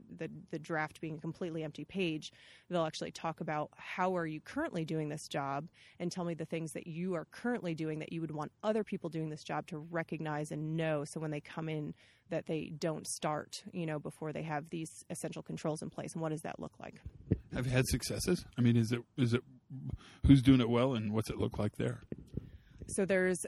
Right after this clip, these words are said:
Speaker 1: a few companies that are taking a lot of time to make these changes, and I'd say that, um, they're in the early stages. So I don't, I don't wanna overemphasize success that doesn't exist. I do know that their excitement about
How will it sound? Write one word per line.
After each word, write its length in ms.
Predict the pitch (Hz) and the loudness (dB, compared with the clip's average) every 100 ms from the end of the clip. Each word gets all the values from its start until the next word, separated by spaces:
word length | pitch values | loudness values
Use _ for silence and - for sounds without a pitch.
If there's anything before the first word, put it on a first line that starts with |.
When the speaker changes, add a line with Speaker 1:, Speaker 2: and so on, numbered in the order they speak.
| - | -4
Speaker 1:
a 100 | 180 | -4
few 300 | - 233 247 | -2 -6 -4
companies 420 | 220 190 175 170 | -2 -2 -2 -2
that 100 | 170 | -2
are 80 | 160 | -2
taking 340 | 180 170 165 | -4 -6 -6
a 120 | - 156 | -4 -4
lot 180 | 160 | -2
of 120 | 160 - | -2 -6
time 540 | - 175 165 160 165 | -6 -4 -2 -2 -6
to 440 | - 156 151 147 - | -4 -2 -2 -4 -6
make 240 | 175 160 - | -6 -6 -8
these 220 | 156 - | -10 -10
changes, 500 | - 160 180 226 - | -10 -10 -10 -10 -10
and 80 | 165 | -6
I'd 200 | 156 - | -6 -6
say 260 | 170 160 | -4 -2
that, 240 | 156 143 - - | -2 -4 -6 -6
um, 280 | 147 147 160 | -6 -6 -2
they're 140 | 175 | 0
in 80 | 190 | 0
the 80 | 180 | 0
early 220 | 165 180 | -4 -4
stages. 400 | - 151 - 156 | -6 -8 -8 -4
So 80 | 165 | 0
I 40 | |
don't, 140 | 165 165 | 0 2
I 60 | |
don't 140 | 170 165 | 0 0
wanna 220 | 160 156 180 175 160 160 156 156 - _ _ _ _ _ - | 0 -2 -2 -4 -2 -4 -4 -8 -12 _ _ _ _ _ -4
overemphasize 640 | 185 196 170 156 156 160 160 | -2 -2 -6 -4 -2 -4 -6
success 600 | - - 160 - 156 151 | -12 -10 -10 -8 -8 -8
that 160 | 160 - | -10 -8
doesn't 440 | 165 156 156 151 - - | -6 -6 -6 -8 -12 -14
exist. 560 | 165 170 170 254 - - 160 | -10 -6 -6 -6 -10 -10 -8
I 80 | |
do 400 | 160 156 196 196 | -8 -8 -4 0
know 240 | 196 160 160 | 0 -2 -2
that 160 | 156 - | -4 -6
their 500 | 175 160 156 156 147 _ _ _ _ _ - _ _ - | -6 -4 -2 -2 -4 _ _ _ _ _ -20 _ _ -12
excitement 680 | - - 185 175 196 170 | -8 -4 -2 -2 -2 -4
about 400 | 156 165 156 151 | -4 -4 -4 -4